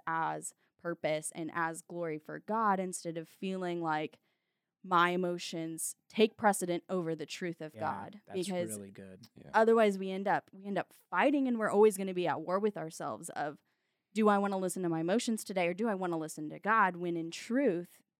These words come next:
Speaker 1: they can be in submission to God, and they can direct you towards him
Speaker 3: Yeah.
Speaker 1: in truth.
Speaker 3: Yeah.
Speaker 1: So.
Speaker 3: And, and Annika, that's,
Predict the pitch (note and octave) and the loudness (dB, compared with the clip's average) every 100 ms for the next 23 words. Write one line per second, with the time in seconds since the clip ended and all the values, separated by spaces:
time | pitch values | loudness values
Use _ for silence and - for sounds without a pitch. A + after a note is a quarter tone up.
0 | _ G3+ G3 F#3 F3 E3+ D#3 - E3 E3 | _ -2 -2 -2 -2 -2 -2 -4 -6 -4
1 | A3+ F#3 E3+ E3 E3 D#3+ D3+ D3 D#3 E3 | -4 -4 -6 -6 -8 -4 -4 -2 -6 -10
2 | _ _ F3 E3 E3+ F#3 E3 D#3+ D#3 E3+ | _ _ 0 0 0 -4 -6 -6 0 0
3 | F3 - D#3 D3+ D3 - _ - - F3 | 0 -6 -8 -6 -8 -12 _ -14 -4 -2
4 | E3 - - F3+ - A2 G#3+ G#3+ _ _ | -2 -6 -8 -8 -10 -16 -18 -20 _ _
5 | D#3 D#3 D#3+ - - - - _ - - | -8 -6 -6 -8 -10 -12 -20 _ -14 -10
6 | F#2 F#2 - G2+ F2 A2 A#2+ A2 A2+ - | -6 -6 -8 -12 -6 -2 -2 -2 -2 -4